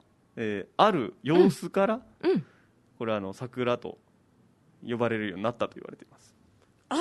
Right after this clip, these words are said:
Speaker 2: る様子から。
Speaker 1: はい。
Speaker 2: はいはい。
Speaker 1: で、あの、桜の語源となった、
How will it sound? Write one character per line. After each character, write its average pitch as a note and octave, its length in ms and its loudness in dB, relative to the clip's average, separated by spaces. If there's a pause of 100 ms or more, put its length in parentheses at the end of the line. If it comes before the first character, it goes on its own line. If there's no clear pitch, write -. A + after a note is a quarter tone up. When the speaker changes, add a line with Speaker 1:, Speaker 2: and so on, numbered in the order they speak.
Speaker 2:
る G3 260 -2
様 G#3+ 320 -6
子 - 180 -12
か - 200 -14
ら。 E3 120 -10 (120)
Speaker 1:
は B2+ 80 0
い。 - 40 -2
Speaker 2:
は A3 100 2
い F3+ 60 2
は F3+ 200 -6
い。 - 80 -18 (580)
Speaker 1:
で、 D3+ 60 0
あ E3 60 4
の、 D3+ 80 2
桜 A#3 400 0
の A#3 140 0
語 D3+ 160 0
源 G#3+ 260 2
と G#3 100 2
な G#3+ 120 2
っ - 20 -2
た、 - 360 -8